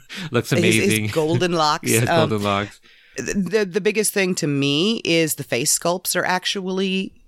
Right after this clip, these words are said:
Speaker 2: good.
Speaker 1: Mm-hmm.
Speaker 2: Um,
Speaker 1: Yeah.
Speaker 2: there has been thus far, because Icon Heroes, um, action figures have not been released yet. We've been waiting for those for a year and a half. Um, there is a dearth of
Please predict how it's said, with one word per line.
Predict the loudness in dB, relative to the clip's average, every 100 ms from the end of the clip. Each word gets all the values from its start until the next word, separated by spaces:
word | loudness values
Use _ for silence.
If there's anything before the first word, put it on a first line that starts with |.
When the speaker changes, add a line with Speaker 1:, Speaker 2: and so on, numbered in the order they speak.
| -4
Speaker 2:
good. | 0 0 -2 -10 -6
Speaker 1:
Mm-hmm. | -4 -2
Speaker 2:
Um, | 0 0 0 0 0
Speaker 1:
Yeah. | -2 -4 -16 -20 -20 _ _ -6
Speaker 2:
there | 2 4 4 2
has | 2 0
been | 0 2 2 2 0
thus | 0 -2
far, | 0 2 2
because | 0 -2 -2
Icon | -2 -2 -2 0
Heroes, | 0 2 2 0 0 -4 -8 -16 -20 -20 -8
um, | -4 -2 0
action | -2 -2 -6
figures | -6 -4 -2 -2
have | -2 -2
not | -2 -2 -2
been | -2 -2
released | 0 0 0 0
yet. | 0 0
We've | -2 -2
been | -2
waiting | 0 0 0
for | 0
those | 0 0 -2
for | -2
a | -2
year | 0 0
and | -2
a |
half. | -2 -2 -4 -12 -20 -18 -18 -16 -4
Um, | 0 0 0 -2 -6 -8 -6
there | 0 2 2
is | 2 0 0
a | 0 -2
dearth | 0 0 2 -2 -8 -10 -2
of | 2 2 2 -2